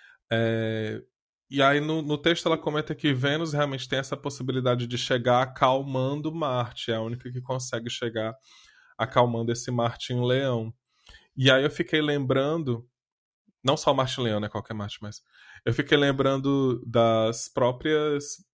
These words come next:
eu acho, não sei o coletivo de Leão, mas eu vou chamar de Matilhas, né, ali daquela galera. De vídeos que eu via quando era criança e tudo mais, dessa relação, né, da leoa e do leão chegando, e às vezes ele vindo com muita força, assim, ela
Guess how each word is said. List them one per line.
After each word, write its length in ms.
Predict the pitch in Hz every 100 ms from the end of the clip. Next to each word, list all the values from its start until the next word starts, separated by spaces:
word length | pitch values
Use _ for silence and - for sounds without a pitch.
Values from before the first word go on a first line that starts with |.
| _ -
eu 80 | 123
acho, 180 | 143
não 80 | 147
sei 260 | - 151 143 -
o 60 |
coletivo 460 | 131 135 131 135 123
de 100 | 120
Leão, 220 | 120 135
mas 160 | 147 135
eu 60 |
vou 80 | 123
chamar 240 | 127 120
de 80 | 117
Matilhas, 640 | 120 123 127 - 98 98 98
né, 120 | 101
ali 200 | 104 104
daquela 680 | 101 98 - _ _ 113 107
galera. 440 | 104 101 104 117 127 _ - - - _ _ _ _ _ _ _ _ _
De 160 | 107 120
vídeos 480 | 143 127 180 170 151
que 120 | -
eu 60 | 135
via 160 | 131
quando 180 | 127 131
era 100 | 127
criança 540 | 127 - 117 151 -
e 40 | 123
tudo 220 | - 123
mais, 300 | 120 127 147
dessa 260 | 131 127 139
relação, 840 | 139 131 147 - - 139 135 127
né, 280 | 120 113 123
da 140 | 123 113
leoa 460 | 117 113 110 113
e 40 | 113
do 100 | 113
leão 320 | 113 107 110
chegando, 580 | - 110 95 113 120 110
e 40 |
às 160 | 107 101
vezes 200 | 110 101
ele 140 | 107
vindo 180 | 107 110
com 100 | 107
muita 300 | 107 117 123
força, 340 | 131 - 120 117
assim, 200 | - 120
ela 280 | 113 113